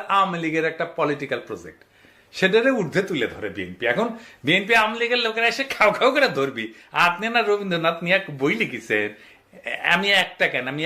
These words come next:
একশোটা বই লিখমু, তা-, তাতে কি যায় আসে? তাতে কিছু যায় আসে? জাতীয় সঙ্গীত একটা পলিটিক্যাল কোশ্চেন,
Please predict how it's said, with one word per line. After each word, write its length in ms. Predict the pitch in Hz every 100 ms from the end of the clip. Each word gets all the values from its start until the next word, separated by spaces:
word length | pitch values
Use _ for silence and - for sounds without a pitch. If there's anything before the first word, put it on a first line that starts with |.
| 208
একশোটা 360 | - - 147 269
বই 120 | 220 143
লিখমু, 280 | 104 - 95 95 -
তা-, 260 | 170 - - -
তাতে 160 | 170 170
কি 80 | 147 110
যায় 140 | 90 85
আসে? 200 | - - _ _ _ _ _ _
তাতে 160 | 131 135 156
কিছু 160 | 147 127
যায় 140 | 123 117
আসে? 180 | 117 98 - _ _ _ -
জাতীয় 300 | 185 - 208 -
সঙ্গীত 340 | 160 151 156 156 _ -
একটা 140 | 139 -
পলিটিক্যাল 440 | 185 180 170 139 135
কোশ্চেন, 380 | 104 - - 78